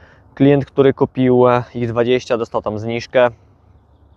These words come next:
na sto sześćdziesiąt. Ja myślę, że cały czas spoko cena, e, bo tak naprawdę robienie odkładów jest moim zdaniem bardzo,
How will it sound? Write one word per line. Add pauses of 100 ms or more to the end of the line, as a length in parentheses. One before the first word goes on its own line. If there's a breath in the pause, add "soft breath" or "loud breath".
(540)
na
sto
sześćdziesiąt. (1000 soft breath)
Ja
myślę,
że
cały
czas
spoko
cena, (920)
e,
bo
tak
naprawdę (760 soft breath)
robienie
odkładów
jest
moim
zdaniem
bardzo,